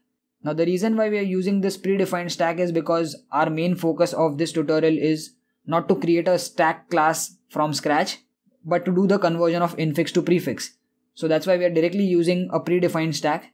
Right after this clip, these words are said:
If you want to know what is the stack data structure and how you can create your own stack data structure, I have a separate tutorial in this playlist as well. You can go check that out. But moving on, this else if condition is done.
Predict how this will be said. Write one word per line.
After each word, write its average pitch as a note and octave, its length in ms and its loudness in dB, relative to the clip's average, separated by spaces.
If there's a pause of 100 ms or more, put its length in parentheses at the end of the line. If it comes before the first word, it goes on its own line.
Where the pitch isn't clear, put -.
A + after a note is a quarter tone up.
(460)
If D#3 120 -8
you F#3+ 80 2
want F#3 200 4
to G#3 80 4
know G3 120 0
what F#3 200 2
is F3+ 80 0
the F#3 80 2
stack F3+ 340 0
data E3+ 220 0
structure F3 420 0
and E3 300 -4 (260)
how D#3 180 -2
you F3+ 120 2
can F#3+ 200 0
create E3+ 320 0
your F#3+ 240 2
own G3+ 200 2
stack F3 280 -2
data D#3+ 220 0
structure, E3 320 0
I D3 120 2
have D#3 120 2
a E3 60 0
separate D#3+ 340 -2
tutorial D3+ 400 0
in D3 140 0
this D#3 140 0
playlist D3 340 0
as C#3 180 0
well. D3+ 120 0
You C#3+ 180 -2
can C#3+ 180 -2
go D3 140 -2
check C3+ 200 -4
that C3+ 140 0
out. F3+ 220 -2 (640)
But F3 180 0
moving A#3+ 300 2
on, G#3 320 -2 (420)
this G3 240 -2
else G3+ 240 0
if G#3 140 -2
condition F#3 340 0
is F3 160 0
done. E3+ 320 0